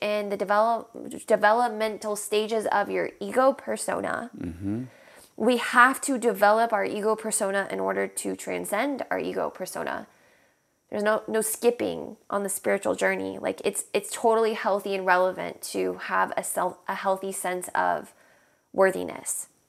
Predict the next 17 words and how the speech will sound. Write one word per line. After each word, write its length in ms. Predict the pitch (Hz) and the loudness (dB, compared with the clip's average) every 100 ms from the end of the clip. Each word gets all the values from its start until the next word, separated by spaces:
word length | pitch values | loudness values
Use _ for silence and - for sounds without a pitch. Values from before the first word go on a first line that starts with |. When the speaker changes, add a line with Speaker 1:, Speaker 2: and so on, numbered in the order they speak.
| _ _ _ _ _ _ - | _ _ _ _ _ _ -4
Speaker 1:
I 100 | 220 | 0
think 160 | 254 | 4
it's 140 | 277 240 | 2 2
very 260 | 226 233 | 2 4
attractive 800 | 220 214 226 202 214 208 196 190 | 2 -2 0 0 0 0 0 0
to 100 | - | -8
people 440 | - 208 202 196 190 | -10 -10 -2 0 0
who 180 | - | -2
have 260 | 196 202 190 | -4 -4 -4
experienced 720 | 185 - - 190 190 190 - | -4 -6 -6 -4 -4 -4 -6
guilt, 380 | 196 190 180 - | 2 4 4 0
shame, 640 | - 190 185 185 185 185 214 _ _ | -6 -4 -2 -2 -4 -8 -12 _ _
Speaker 2:
Mm-hmm. 320 | 92 85 87 87 95 - | -10 -6 -6 -8 -12 -12
Speaker 1:
who 80 | - | 0
have 140 | 202 | 2
experienced 760 | 196 - - 196 196 196 180 - - - _ | 2 -4 -4 -2 0 -2 -6 -12 -14 -20 _
depression, 720 | 208 196 190 180 233 247 302 | -6 0 0 0 -2 -2 -6